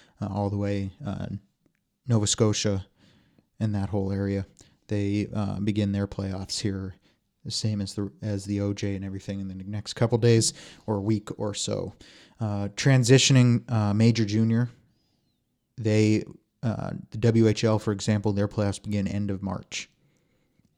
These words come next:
March twenty-second is the end of their regular season in the W H L. Um,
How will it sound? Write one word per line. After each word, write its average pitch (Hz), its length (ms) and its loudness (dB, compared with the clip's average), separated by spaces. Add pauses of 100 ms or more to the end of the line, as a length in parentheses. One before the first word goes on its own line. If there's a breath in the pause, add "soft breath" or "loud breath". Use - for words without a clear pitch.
(320)
March 107 280 -2
twenty-second 107 680 -2
is 104 180 -10
the 101 120 -4
end 98 140 -6
of 92 60 -10
their 98 180 -6
regular 95 480 -10
season - 460 -10 (1080 soft breath)
in 107 240 -2
the 101 100 -4
W 98 300 -2
H 95 180 -8
L. - 160 -10 (680 soft breath)
Um, 101 360 -4